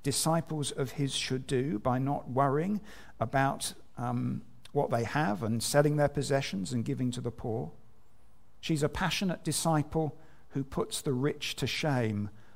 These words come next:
by her devotion. So yes, Jesus is pleased with the widow. I don't think there's any doubt about that. But on the other hand,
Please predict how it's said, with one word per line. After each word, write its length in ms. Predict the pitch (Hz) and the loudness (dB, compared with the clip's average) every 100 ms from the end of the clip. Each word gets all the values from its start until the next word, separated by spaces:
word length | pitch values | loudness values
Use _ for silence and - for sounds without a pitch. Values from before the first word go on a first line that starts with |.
| - | -8
by 200 | - 113 | -2 0
her 280 | 110 - 120 | 0 2 2
devotion. 720 | 107 110 131 123 - - - - - - - - - - - | 2 -2 0 0 -2 -8 -10 -14 -16 -16 -16 -16 -18 -16 -14
So 200 | - - | -4 0
yes, 720 | 165 175 208 233 - - - - - | 2 4 4 2 0 -2 -4 -6 -8
Jesus 520 | - 175 165 165 - | 0 2 4 2 2
is 160 | 135 - | 0 -2
pleased 520 | - 165 151 120 - | -4 0 2 0 -2
with 160 | 110 - | -6 -4
the 60 | |
widow. 380 | 95 127 78 80 | -2 -2 -2 -6
I 40 | 104 | -4
don't 200 | 147 - | -4 -2
think 160 | 117 | -4
there's 160 | 107 123 | -4 -2
any 160 | 113 | 0
doubt 300 | 107 110 92 | 0 0 -2
about 320 | 107 104 101 123 | -4 -6 -4 -2
that. 340 | 107 - - - - - - - - | -2 -4 -10 -16 -14 -14 -12 -16 2
But 240 | 233 - - | 4 4 6
on 240 | 208 226 | 6 6
the 160 | 269 269 | 4 2
other 180 | - 202 | 4 6
hand, 720 | 190 - 175 98 73 120 165 | 4 4 2 0 -2 -4 -4